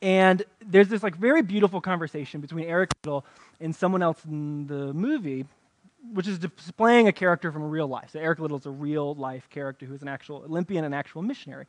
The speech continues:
And there's this very marvelous conversation that happens in the movie in which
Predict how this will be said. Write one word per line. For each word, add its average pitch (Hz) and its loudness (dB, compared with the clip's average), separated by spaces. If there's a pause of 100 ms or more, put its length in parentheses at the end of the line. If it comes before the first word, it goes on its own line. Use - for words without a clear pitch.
(600)
And 214 2
there's 240 2
this 220 -6
very 311 4
marvelous 202 2
conversation 160 -6
that 135 -10
happens 151 -10
in 147 -10
the 139 -10
movie 135 -10 (360)
in 180 -2
which 185 2